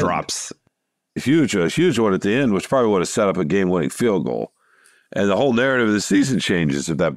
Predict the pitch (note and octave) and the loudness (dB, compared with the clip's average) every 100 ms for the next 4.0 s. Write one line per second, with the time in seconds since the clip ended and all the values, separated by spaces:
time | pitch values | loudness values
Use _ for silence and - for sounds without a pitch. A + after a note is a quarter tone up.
0 | - E2 F#2+ C2 D#2 D2 D2 C2+ B1 D2 | -4 -4 -2 -2 0 0 0 -2 -2 -2
1 | D#2 F#2+ G#2+ G2 - - G2+ D2 B1+ B1+ | 0 2 2 0 -2 -2 0 0 -2 -4
2 | D2+ E2 D#2 - _ _ _ - F#2 F2 | -2 -2 -2 -6 _ _ _ -4 0 2
3 | E2+ E2+ - D#2+ - F2 D#2+ D2+ C2+ | 2 0 -2 -4 -2 0 0 0 -2